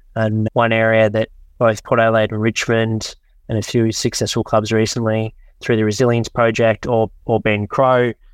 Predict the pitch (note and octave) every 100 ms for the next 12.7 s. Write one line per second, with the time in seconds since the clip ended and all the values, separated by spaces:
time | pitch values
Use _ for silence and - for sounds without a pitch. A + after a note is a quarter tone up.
0 | - - A2 A#2 A#2+ A#2 A2+ G#2 A2+ G#2+
1 | A2 - - - - _ A2 A2 A2 G#2+
2 | G#2 G#2 G#2+ G2+ - - - - - A#2+
3 | A2 G#2+ - G#2 G#2 A2 - - - A#2
4 | G#2+ A2 C#3+ C3 B2+ A2+ - A#2 G#2+ A#2
5 | A#2 - A#2+ A2+ A2 - _ _ - -
6 | A#2 A2 G#2+ A2 A2 B2 G#2+ _ - A2+
7 | A2 - G2+ A2 G#2+ A2 A2 - G#2+ G#2+
8 | G#2+ A2 G2+ A2 G#2 G#2+ G#2 G#2 G#2 G#2
9 | A2 - G#2 G#2+ G#2 G#2+ G#2 G#2+ - A2
10 | - - _ - - A2 A2 G#2+ A2 -
11 | - G#2+ G#2 G#2 G#2 - G#2 G2+ G2+ A#2
12 | - A2 G#2 G#2+ G#2+ A2 A2